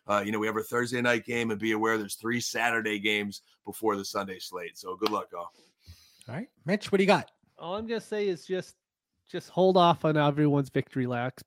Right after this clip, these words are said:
Speaker 3: on how well they did this fantasy year so far. I will say last year I made seventy-five percent of the playoffs in my dynasty leagues. I won one championship 'cause I got
Speaker 2: <laughs>
Speaker 3: smoked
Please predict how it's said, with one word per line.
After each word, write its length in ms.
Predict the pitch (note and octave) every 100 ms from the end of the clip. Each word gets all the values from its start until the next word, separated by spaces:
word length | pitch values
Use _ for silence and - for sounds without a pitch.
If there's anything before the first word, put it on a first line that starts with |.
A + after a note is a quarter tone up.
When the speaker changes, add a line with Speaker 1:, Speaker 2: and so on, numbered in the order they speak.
| D3+
Speaker 3:
on 220 | B2+ A#2
how 240 | - C3+
well 260 | B2+ B2 A#2+
they 140 | A#2+
did 200 | A2+ A2+
this 160 | G#2+ -
fantasy 380 | - A2 A2 A2
year 160 | G2+
so 180 | G2+ F#2+
far. 260 | - E2 E2+ _ - - -
I 100 | D#3+
will 120 | E3+
say 180 | F3+ D3
last 460 | C#3+ F3 G3+ -
year 240 | F3+ F3 -
I 180 | C#3+ D3+
made 260 | D#3+ D3+ B2+
seventy-five 1200 | - - D#3+ F3 F#3+ F3+ - - D3 D3+ D#3+ -
percent 580 | - D3+ - D3+ B2+ B2+ _ _ -
of 160 | B2+ B2
the 80 |
playoffs 480 | - B2+ B2 A#2 -
in 80 | B2
my 100 | A2
dynasty 480 | A2 G#2 A2 - G#2+
leagues. 320 | F2 - - _ _
I 140 | A#2+ C3+
won 400 | C#3 C#3+ C3 A#2 - _ _ - -
one 300 | G2+ D#3 D#3+
championship 460 | D3+ A#2 A#2 - - _ - - - - -
'cause 200 | E3+ E3 D#3+
I 180 | E3
got 240 | E3+ D3+ -
Speaker 2:
<laughs> 0 |
Speaker 3:
smoked 1000 | - - F#3+ E3 E3+ F#3+ A#3 F#3+ -